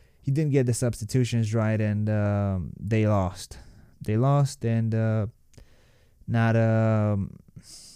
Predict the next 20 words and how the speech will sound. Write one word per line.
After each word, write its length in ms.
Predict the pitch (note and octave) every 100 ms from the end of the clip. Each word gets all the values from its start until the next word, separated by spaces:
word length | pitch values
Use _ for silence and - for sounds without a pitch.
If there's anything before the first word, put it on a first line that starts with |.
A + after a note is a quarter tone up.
| - - - _ _ _ _ _ _ _
you 120 | B2
know, 220 | A#2 A2 - -
not 180 | B2+ C3+
a 40 |
good 160 | B2+ A#2
day. 300 | G#2 F#2 - - _
Not 160 | - A#2
a 40 |
good 140 | A#2+ A#2
day 120 | A2+
for 140 | -
Madrid 320 | G#2+ G#2 A2 G2
fans. 420 | G2+ F#2 F#2 - _ _ _ _ _ _ - - -
Arsenal, 540 | B2 C#3+ C#3 B2 G2 - _ -
they 120 | A2+
played 240 | A#2+ A2
Crystal 280 | A#2+ A2 G#2
Palace. 560 | - A#2+ B2 A#2+ - - _ _ _ - _ _ -
Zero 220 | C3+ D#3+ C3+
zero. 560 | C3+ C3+ B2+ B2+ B2